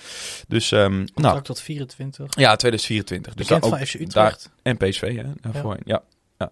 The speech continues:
Speaker 1: dus daar, daar zou ook voor betaald moeten worden. Maar goed, ehm, wellicht degradeert hij alsnog, denk ik niet, want ze staan bovenaan in die pool, zag ik. Maar vond ik een interessante naam.
Speaker 2: Nederland onder negentien gespeeld.
Speaker 1: Ja.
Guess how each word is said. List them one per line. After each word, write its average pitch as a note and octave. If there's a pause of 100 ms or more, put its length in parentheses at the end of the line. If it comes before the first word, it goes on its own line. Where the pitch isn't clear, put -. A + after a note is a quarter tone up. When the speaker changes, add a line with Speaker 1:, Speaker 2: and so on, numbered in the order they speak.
Speaker 1:
dus -
daar, G2
daar A2
zou G2+
ook G2+
voor G2+
betaald G2
moeten G#2
worden. G2+
Maar G#2
goed, G2
ehm, G2
wellicht A#2+
degradeert A2
hij A2
alsnog, A2+
denk G2+
ik G2+
niet, G2
want G2
ze -
staan G2
bovenaan F#2+
in F#2+
die F#2+
pool, F#2+
zag F#2
ik. G#2+
Maar F#2+ (440)
vond C3+
ik C3+
een A#2
interessante F#2
naam. G2+ (920)
Speaker 2:
Nederland C#3+
onder B2+
negentien C3
gespeeld. -
Speaker 1:
Ja. F3